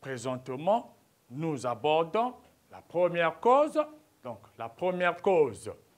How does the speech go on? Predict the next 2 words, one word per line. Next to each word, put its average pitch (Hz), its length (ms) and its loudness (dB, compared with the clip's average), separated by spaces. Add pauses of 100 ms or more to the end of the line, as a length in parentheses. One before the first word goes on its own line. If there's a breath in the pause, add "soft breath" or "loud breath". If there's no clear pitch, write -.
(2500)
nous 90 140 -20
avons 139 440 -4